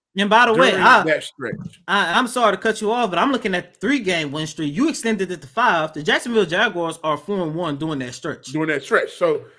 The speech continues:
Speaker 2: like, <laughs> Trevor has been good, right?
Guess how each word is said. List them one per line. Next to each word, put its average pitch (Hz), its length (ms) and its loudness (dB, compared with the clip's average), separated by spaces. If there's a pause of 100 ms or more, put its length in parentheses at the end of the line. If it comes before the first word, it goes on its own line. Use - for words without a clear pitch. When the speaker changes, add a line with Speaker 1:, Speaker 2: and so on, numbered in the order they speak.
(200)
Speaker 2:
like, 165 240 2 (640)
<laughs> - 720 -20
Trevor 220 440 0
has 196 360 0
been 175 300 -6
good, 160 500 0 (760)
right? 147 280 -2